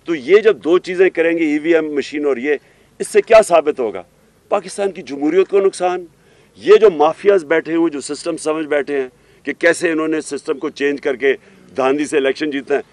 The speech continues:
ये वो होगा। हम कोशिश कर रहे हैं free and फेयर election की, इनकी कोशिश है कि वो पुराना तरीका,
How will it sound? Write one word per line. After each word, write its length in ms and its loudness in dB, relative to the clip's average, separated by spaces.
ये 120 -10
वो 220 0
होगा। 280 0
हम 220 6
कोशिश 440 2
कर 220 2
रहे 80 4
हैं 60 2
free 260 0
and 120 6
फेयर 180 2
election 420 2
की, 280 -6
इनकी 260 -2
कोशिश 400 4
है 100 6
कि 80 4
वो 100 6
पुराना 460 2
तरीका, 600 2